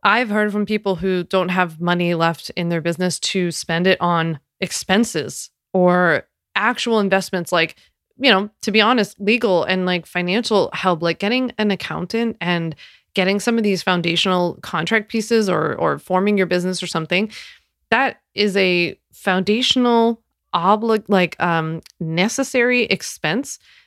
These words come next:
that you need to have when starting a business. And the fact that people, like, just will say to me, "Oh, I can't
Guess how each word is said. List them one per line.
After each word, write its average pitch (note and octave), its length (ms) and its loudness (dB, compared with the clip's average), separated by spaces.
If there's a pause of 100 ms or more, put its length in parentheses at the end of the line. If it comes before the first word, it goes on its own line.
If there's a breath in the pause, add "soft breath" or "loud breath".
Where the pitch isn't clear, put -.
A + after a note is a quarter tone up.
(100)
that F3 180 0
you G#3+ 180 0
need A3+ 240 0
to G#3 60 -2
have E3 280 0
when E3 160 -4
starting E3 360 -2
a D#3 40 -2
business. D3 640 -4
And F#3 340 2 (520)
the G3+ 140 -2
fact G3+ 380 -2
that G#3 140 -2
people, F#3 680 0
like, E3 240 -2
just - 340 -8
will F3 180 -2
say F3 220 2
to E3+ 120 -6
me, E3 220 0 (300 loud breath)
"Oh, G#3 60 6
I F#3 100 4
can't F3 400 0